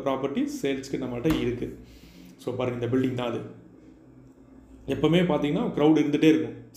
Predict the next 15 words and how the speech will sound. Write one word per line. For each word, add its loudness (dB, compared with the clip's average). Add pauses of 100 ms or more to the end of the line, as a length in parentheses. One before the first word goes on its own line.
(160)
So, -14 (100)
ஒரு -8
நல்ல 2 (100)
ஒரு 0
rental 2
income -2
கிடைக்கிறது 2
இப்போ, 2
இப்போ -2
இருக்கிற -2
ட்ரெண்டில் -4
வந்து 0 (220)
ஒரு -4 (420)
மிகவும் -2 (220)
ஒரு 2